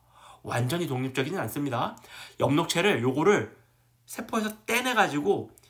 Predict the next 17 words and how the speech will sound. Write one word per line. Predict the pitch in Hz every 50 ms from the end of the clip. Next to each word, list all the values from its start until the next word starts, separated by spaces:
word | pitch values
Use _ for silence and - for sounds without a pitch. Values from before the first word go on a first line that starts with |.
| _ _ _ _ _ _ _ _
어, | - 127 123 123 120 120 -
바깥에 | - 147 - 175 185 202
그냥 | - 160 165 165
놔두면 | 147 107 113 127 131 143 180 165 123 104 - -
혼자 | - 214 220
살 | 202 220 226
수 | - -
있냐? | 165 123 104 110 110 104 107 - _ _ _ _
그렇지 | - 131 120 - 170
못해. | 123 110 - - - - - _ _ _ _ _ _ _ _ - - - - - -
옛날에는 | 135 185 247 269 302 320 311 302 277 226
혼자 | 214 214 208 180
살았겠죠. | 190 196 190 185 - - - - _ _ _ _ _ _ _ _ _ - - 165 - - 101 101 - _ _ _ _ _ _ _ _ _ _ _ _ _
그죠? | - 120 143 - - _ _ _ _ _ _ _ _
어, | - - 107 - -
옛날에는. | 139 180 208 185 147 117 104 95 - - - - - _
근데 | 156 180 156 117 -